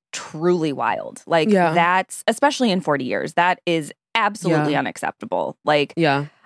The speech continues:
Speaker 1: I hope she goes in there and just, like I said, cracks some skulls. Like, she
Speaker 2: Yeah.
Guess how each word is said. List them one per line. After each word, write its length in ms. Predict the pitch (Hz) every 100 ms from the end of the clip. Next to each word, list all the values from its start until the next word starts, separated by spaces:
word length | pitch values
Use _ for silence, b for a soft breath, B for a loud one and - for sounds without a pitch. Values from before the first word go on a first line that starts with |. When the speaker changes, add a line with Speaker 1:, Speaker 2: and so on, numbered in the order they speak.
| b
Speaker 1:
I 180 | 208 262
hope 340 | 226 180 165
she 280 | - - 170
goes 240 | 160 147 139
in 140 | 131
there 200 | 127 127
and 160 | 127 135
just, 460 | 123 123 - - -
like 140 | 165
I 100 | 175
said, 260 | 185 311 190
cracks 320 | - 208 -
some 100 | 170
skulls. 540 | 156 - 180 - - 147
Like, 200 | 139 -
she 520 | - - 240 262 262
Speaker 2:
Yeah. 380 | 240 170 147